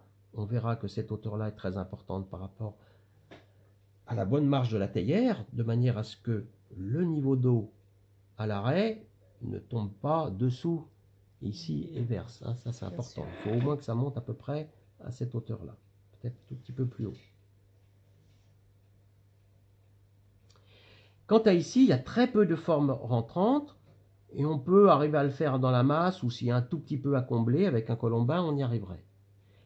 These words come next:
Speaker 1: Là, on voit qu'il y a un léger galbe. Ici, ça revient comme ça. C'est l'air de rien, c'est très important. C'est ça qui donne de la finesse et de la beauté aux formes.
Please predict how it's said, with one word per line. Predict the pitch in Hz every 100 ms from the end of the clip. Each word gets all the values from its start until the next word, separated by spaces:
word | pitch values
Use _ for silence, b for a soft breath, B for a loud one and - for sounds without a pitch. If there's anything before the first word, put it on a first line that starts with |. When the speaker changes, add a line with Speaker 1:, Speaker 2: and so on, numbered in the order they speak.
| b
Speaker 1:
Là, | 127 170
on | 160
voit | 139 139
qu'il | 117 -
y |
a | 110 110
un | 110
léger | 110 117 120 123 120 120 104 101 90 - - 110
galbe. | 101 117 180 190 B B
Ici, | 127 117 - 127
ça | - 92 95
revient | 123 127 113 107 -
comme | 92
ça. | - - - b b b b _
C'est | _ -
l'air | 131 147 131
de |
rien, | 117 113 127 -
c'est | - 98
très | - 151 147
important. | 131 127 - 127 139
C'est | -
ça | 104 151
qui | 147 123
donne | 123 123
de |
la | 120 107
finesse | - 117 131 120
et |
de | 107
la |
beauté | 107 113 120
aux | 117
formes. | 110 107